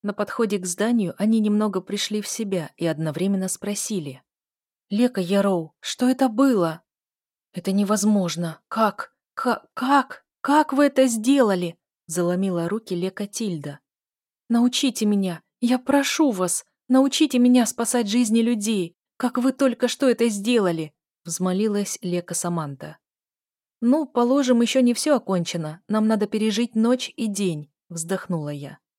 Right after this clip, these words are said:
"А если вы сильно того хотите, я буду вас учить.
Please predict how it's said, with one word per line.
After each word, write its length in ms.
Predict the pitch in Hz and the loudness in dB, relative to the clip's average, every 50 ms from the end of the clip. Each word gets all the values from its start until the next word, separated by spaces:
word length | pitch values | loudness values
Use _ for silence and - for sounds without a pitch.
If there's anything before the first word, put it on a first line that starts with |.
| _ _ _ _ _ _ _ | _ _ _ _ _ _ _
"А 100 | - 226 | -2 0
если 300 | 220 240 233 - 226 226 | 2 2 0 0 0 -2
вы 120 | 202 220 | -2 -2
сильно 320 | - - 240 220 208 202 | -2 -2 0 0 0 0
того 180 | 196 202 185 196 | -2 -2 -4 -2
хотите, 560 | - - 202 196 - 285 294 - - 165 - - | -2 -4 -4 -4 -4 -4 -4 -4 -6 -8 -6 -4
я 220 | 220 220 240 226 | 0 0 0 2
буду 260 | 220 269 277 226 220 | 2 0 2 2 0
вас 260 | 185 190 202 202 - | 0 0 -2 -2 -4
учить. 480 | 202 196 - - 170 156 - - - | -6 -6 -6 -8 -10 -10 -10 -12 -18